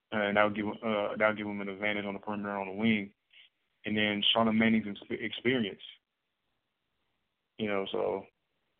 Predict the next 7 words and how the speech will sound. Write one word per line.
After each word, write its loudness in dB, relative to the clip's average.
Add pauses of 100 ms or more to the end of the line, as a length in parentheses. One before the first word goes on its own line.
(200)
uh, 4 (1700)
uh, -4 (140)
yeah, 0
I 6
agree 2
with 0
you. 2